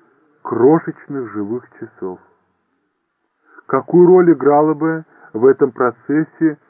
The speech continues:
информационная Р Н К? Информационная Р Н К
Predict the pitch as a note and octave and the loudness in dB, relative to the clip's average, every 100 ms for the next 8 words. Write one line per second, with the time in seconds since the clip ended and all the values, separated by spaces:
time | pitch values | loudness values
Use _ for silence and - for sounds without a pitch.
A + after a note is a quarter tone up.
0 | _ - B2+ B2 A#2+ B2 A#2 - A2+ C3 | _ -10 -10 -6 -6 -6 -10 -6 -2 -2
1 | D3 C#3+ D3 C3+ _ _ _ _ _ - | -4 -6 -8 -8 _ _ _ _ _ -14
2 | G#2+ G#2+ A#2 D3 - - A2 B2 A#2 - | -8 -2 2 0 0 -8 -10 -12 -16 -16
3 | F2+ F2+ _ _ _ _ _ _ _ _ | -16 -16 _ _ _ _ _ _ _ _
4 | _ _ _ _ _ _ _ _ - C#3+ | _ _ _ _ _ _ _ _ 0 2
5 | D#3 D3 D3+ D#3 - - F3 D#3+ C#3 B2+ | 2 0 0 -2 -2 2 2 2 -2 -4
6 | A#2+ - A#2+ D3 - A2 A2 - F3+ G#3+ | -4 -2 2 2 0 -4 -6 -4 -4 -4